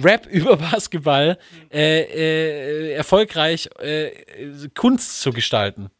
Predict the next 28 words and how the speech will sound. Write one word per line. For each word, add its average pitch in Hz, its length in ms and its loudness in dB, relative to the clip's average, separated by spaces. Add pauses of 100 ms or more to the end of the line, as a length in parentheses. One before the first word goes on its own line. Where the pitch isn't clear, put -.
ja. 131 240 -4 (560)
Äh, 135 280 2
und 151 300 0
auch 139 160 0
wenn 175 100 6
ich 180 80 0
das 175 160 0
jetzt 165 180 -4
quasi 160 460 0
gerade 151 320 0
so 151 100 -2
ein 139 60 -4
bisschen 156 280 0
verrissen 175 460 2
hab 175 160 2
und 143 240 -10
mir 151 240 -2
überlegt 151 540 0
hab, 156 180 -2 (380)
ob 143 180 -6
da 143 140 4
nicht 147 160 2
irgendwo, 143 540 2
äh, 110 60 -8 (320)
doch 143 280 2
zu - 160 -6
viel, 156 420 2 (580)
ähm, 139 540 4